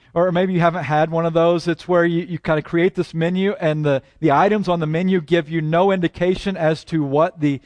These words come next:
uh, what it is that you're ordering. And, and you have to order everything from a plate to, to your, your dessert, to your, um, utensils.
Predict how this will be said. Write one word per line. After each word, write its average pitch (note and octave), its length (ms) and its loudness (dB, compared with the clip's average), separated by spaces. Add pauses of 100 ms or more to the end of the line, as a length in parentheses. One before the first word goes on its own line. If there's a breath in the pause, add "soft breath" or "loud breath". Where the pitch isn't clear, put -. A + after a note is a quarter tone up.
(440 soft breath)
uh, D3 160 2
what D#3 300 0
it D#3+ 80 -2
is E3+ 160 2
that E3 160 -10
you're D3+ 140 -2
ordering. F#3 500 0 (1200)
And, E3 340 0
and D3+ 260 -4 (200 soft breath)
you F3 140 2
have F3+ 120 2
to - 80 -4
order F3 300 2
everything E3+ 380 0
from D#3+ 220 -4
a C#3 80 0
plate E3+ 540 0
to, C#3 440 0 (540 soft breath)
to E3+ 140 0
your, D3+ 420 0
your D3 160 0
dessert, C#3 640 -2 (840)
to E3 100 -2
your, C#3 540 0 (400)
um, A#2+ 500 -4 (560)
utensils. F3 960 -6